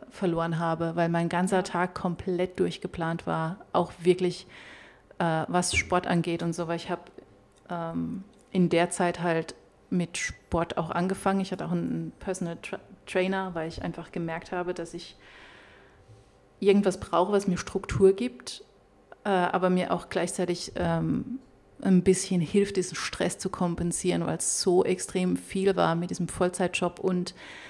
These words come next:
Speaker 1: jeden Monat ein Buch rausbringen. Und dann habe ich irgendwann gemerkt, dass das nicht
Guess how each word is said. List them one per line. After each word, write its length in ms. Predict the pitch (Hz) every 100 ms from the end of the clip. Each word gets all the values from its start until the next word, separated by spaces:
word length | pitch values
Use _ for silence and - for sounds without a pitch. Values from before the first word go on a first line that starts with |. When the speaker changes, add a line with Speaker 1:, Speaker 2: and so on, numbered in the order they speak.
| - -
Speaker 1:
jeden 240 | 180 185 180
Monat 280 | 180 170 170
ein 100 | 170
Buch 220 | 180 -
rausbringen. 680 | 175 - - 170 165 170 -
Und 240 | 175 170
dann 160 | 170 180
habe 100 | 175
ich 160 | -
irgendwann 580 | 175 180 180 170 170 - - -
gemerkt, 540 | 180 170 160 170 -
dass 120 | 175 -
das 280 | 170 - 185
nicht 260 | 180 -